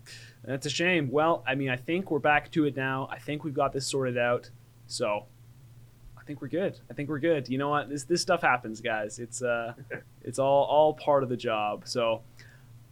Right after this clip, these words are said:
Speaker 1: I think, uh, so where were we? We were talking about the N D P Liberal Coalition agreement. We were talking about their dental care plan.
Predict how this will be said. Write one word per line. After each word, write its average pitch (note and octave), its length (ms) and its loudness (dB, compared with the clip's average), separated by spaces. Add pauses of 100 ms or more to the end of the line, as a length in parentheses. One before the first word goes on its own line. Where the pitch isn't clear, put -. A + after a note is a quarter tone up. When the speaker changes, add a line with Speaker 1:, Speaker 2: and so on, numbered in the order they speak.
(160)
Speaker 1:
I C3 80 2
think, F3+ 380 0
uh, D3 500 4 (320)
so - 160 -4
where E4+ 160 0
were A#3 180 6
we? C3 120 4
We C#3 100 2
were E3+ 80 6
talking F3+ 380 2
about D3 560 4
the C#3 440 0
N D#3 140 -2
D D#3+ 160 -6
P D3 560 -2 (100)
Liberal C#3 380 0
Coalition C3+ 540 -2
agreement. B2+ 680 -4 (460)
We - 40 -4
were B2+ 60 -4
talking D3 280 2
about C3 140 4
their C3 80 0
dental C3 300 -2
care B2+ 200 2
plan. B2 560 -4